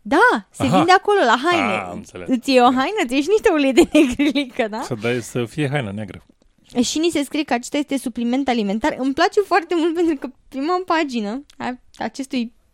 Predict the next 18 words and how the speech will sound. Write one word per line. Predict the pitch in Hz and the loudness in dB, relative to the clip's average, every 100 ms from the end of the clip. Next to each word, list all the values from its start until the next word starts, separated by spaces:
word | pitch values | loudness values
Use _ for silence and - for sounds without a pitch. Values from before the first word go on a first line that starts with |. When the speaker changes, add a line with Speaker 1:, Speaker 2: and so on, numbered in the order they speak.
| _ _ | _ _
Speaker 1:
acestei | - 240 269 294 | -8 -4 0 0
broșuri, | 226 240 240 - 294 220 202 | 2 2 2 0 -2 -2 -6
uh, | 190 190 - 220 220 _ | -6 -6 -8 -10 -14 _
neagră, | 220 233 269 247 214 220 262 - _ _ | -2 6 8 6 2 -2 -4 -8 _ _
de | - 240 - | -12 -12 -8
culoare | 240 233 214 | -4 -4 -2
neagră, | 208 190 202 | -6 -6 -10
pentru | 240 196 233 | -12 -12 -10
că | 196 | -6
e | 180 196 _ _ 247 247 277 | -6 -10 _ _ -18 -14 -10
legată | 190 226 226 | -6 -6 -4
de | 208 | -2
negrilică, | 214 233 269 269 208 247 269 | -2 0 0 0 0 -2 -4
da, | 214 208 262 233 302 392 - - 381 | -2 6 8 8 6 4 -2 -2 -4
<laughs> | - - - - | -4 -16 -16 -10
uh, | 285 247 240 233 | -4 -2 0 0
este, | 240 277 - 311 285 262 254 - - - - | -2 -4 -2 0 2 0 -2 -8 -20 -20 -6
uh, | 226 226 214 | -2 0 -2